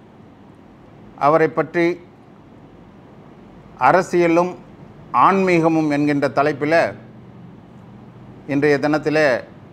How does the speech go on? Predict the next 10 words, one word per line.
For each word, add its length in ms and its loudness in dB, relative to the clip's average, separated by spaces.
நமக்கு 340 -2
வாய்ப்பு 380 2
அளிக்கப்பட்டிருக்கிறது. 920 -6
அதை 220 2
பொறுத்தவரையில் 1000 2
உண்மையான 840 0
ஆன்மீகவாதியாக, 1000 -2
ஒரு 260 0
ஒழுக்கமான 920 0
ஆன்மீகவாதியாக, 1000 -2